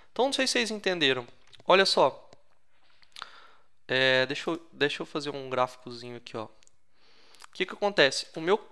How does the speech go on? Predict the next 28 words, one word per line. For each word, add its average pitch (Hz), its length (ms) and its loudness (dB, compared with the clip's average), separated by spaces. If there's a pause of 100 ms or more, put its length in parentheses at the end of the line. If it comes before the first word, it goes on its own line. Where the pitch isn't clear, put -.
(160)
o 170 100 -8
meu, 226 500 0
a 139 80 2
minha 180 520 0
ma-, 131 360 0
a 123 140 -2
minha 151 240 -4
V 160 120 -4
M 135 180 -6
ware, 156 280 2 (220)
ele 156 160 0
é 165 160 6
como 185 220 -8
se - 80 -10
fosse 180 260 -2
uma 185 220 -4
máquina 180 500 -2
de 185 100 -6
re-, 165 280 -6
uma 160 180 -2
máquina 156 580 0 (220)
aqui - 240 -4
na 170 100 -2
minha 175 200 -2
rede 165 280 -2
Wi-Fi, 160 460 0
por - 140 -10
exemplo. 117 380 -14